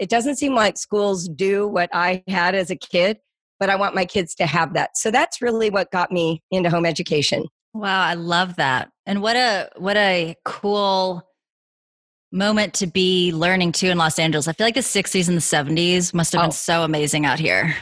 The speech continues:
Speaker 2: I long for that. <laughs>
Speaker 1: No, in fact, I'll tell you a story 'cause, um, it's actually in my book that I share a little about it, but it's such an epitome of what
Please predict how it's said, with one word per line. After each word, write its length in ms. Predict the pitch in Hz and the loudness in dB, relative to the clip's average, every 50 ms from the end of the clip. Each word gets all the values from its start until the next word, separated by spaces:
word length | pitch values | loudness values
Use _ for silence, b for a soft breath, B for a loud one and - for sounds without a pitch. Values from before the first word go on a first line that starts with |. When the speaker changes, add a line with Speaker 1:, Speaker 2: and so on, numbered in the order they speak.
| - - - | -8 -8 -6
Speaker 2:
I 80 | 180 180 | -4 -2
long 300 | 175 165 156 160 165 - | 0 0 2 0 0 -2
for 120 | - 165 | -2 -2
that. 300 | 156 147 147 143 - - _ - | 0 0 2 0 -2 -4 _ -2
<laughs> 280 | 160 139 - - - - - - - 214 180 208 | 0 2 2 2 2 0 -2 -2 -4 -4 -2 0
Speaker 1:
No, 200 | 226 220 208 - - | 0 0 0 0 -2
in 200 | 233 240 247 233 | -2 -2 -2 -2
fact, 360 | - 277 254 240 226 - - | -2 0 0 0 0 -2 -2
I'll 140 | - 214 220 | -2 -2 0
tell 160 | - 240 269 | 0 0 0
you 160 | 269 262 214 185 | 0 0 -2 -4
a 20 | |
story 400 | - - - 214 202 190 180 170 | -6 -4 0 2 2 2 2 0
'cause, 380 | 165 - 208 185 185 - - - | 0 0 -2 -2 -2 -2 -4 -2
um, 220 | 196 185 175 170 - | 0 0 0 -2 -2
it's 160 | 180 175 - | -4 -2 0
actually 360 | 214 190 190 - - 208 202 | 0 0 0 -2 -4 -4 -2
in 60 | 185 | -2
my 120 | 185 180 165 | -2 -2 -2
book 260 | 156 196 180 175 - | -2 -2 -2 -2 -2
that 120 | - 180 170 | -2 0 0
I 100 | 165 165 | 0 0
share 260 | - - - 190 180 | -2 -2 -2 0 0
a 60 | 175 | 0
little 220 | 175 180 180 190 190 | 0 0 0 0 0
about 240 | 180 180 180 170 | 0 0 0 0
it, 80 | 175 165 - | 0 -2 -2
but 100 | 190 180 | -2 -2
it's 220 | 180 196 202 - - | 0 -2 -4 -4 -4
such 260 | 247 262 254 - - | -2 -2 -2 -2 -2
an 140 | 202 180 180 | 0 0 0
epitome 680 | 165 - - - - 254 233 240 202 175 170 175 170 - | -2 -2 -2 -2 -2 0 0 0 0 0 0 0 0 -2
of 120 | 180 160 - 175 | -4 -4 -4 -2
what 240 | 196 190 180 - | 0 0 0 -2